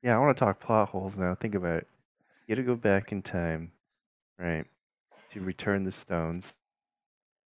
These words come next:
How, okay, I understand he can return the, let's start with the first one.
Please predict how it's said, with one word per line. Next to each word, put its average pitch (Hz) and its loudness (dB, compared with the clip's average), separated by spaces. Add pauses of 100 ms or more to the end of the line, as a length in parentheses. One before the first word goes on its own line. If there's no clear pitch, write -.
(120)
How, 123 4 (280)
okay, 107 -4
I 104 2
understand 117 0
he 101 -4
can 101 -6
return 95 -4
the, 87 -2 (680)
let's 110 2
start 131 6
with 110 2
the 98 2
first 90 -2
one. - -12